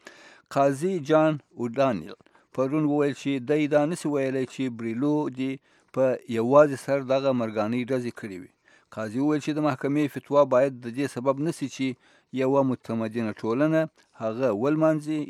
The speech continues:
یا یې په خلاف بلواګانې وکړي. هغه خلک چې د محکمې د پریکړې له کبله په قار سوي دي، د کلیفلند لارو کوڅو ته راوتلي او سوله ایزې مظاهرې پیل کړي دي. په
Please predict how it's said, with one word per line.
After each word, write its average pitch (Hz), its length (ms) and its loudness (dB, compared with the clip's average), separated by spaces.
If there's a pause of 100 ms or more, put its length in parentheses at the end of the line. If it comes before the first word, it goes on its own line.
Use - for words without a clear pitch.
یا 120 120 4
یې 107 120 -2
په 107 120 -8
خلاف 123 320 -2 (280)
بلواګانې 120 560 2
وکړي. - 280 -18 (460)
هغه 107 240 -6
خلک 147 240 0
چې - 120 -10
د 139 120 0
محکمې 135 360 -2
د 143 160 -4
پریکړې 151 340 -4
له 117 100 -4
کبله 123 380 0
په - 40 -16 (100)
قار 101 200 -2
سوي 143 320 -2
دي، 120 80 -4 (440)
د 127 120 -4
کلیفلند 147 640 -2 (300)
لارو 123 340 0
کوڅو 139 280 -4
ته 110 120 -4
راوتلي 143 480 -2 (360)
او 127 200 2 (300)
سوله 110 280 -4
ایزې 160 340 0 (160)
مظاهرې 107 640 -2 (260)
پیل 151 200 -4 (100)
کړي 104 260 -4
دي. 85 100 -10 (2500)
په 156 140 6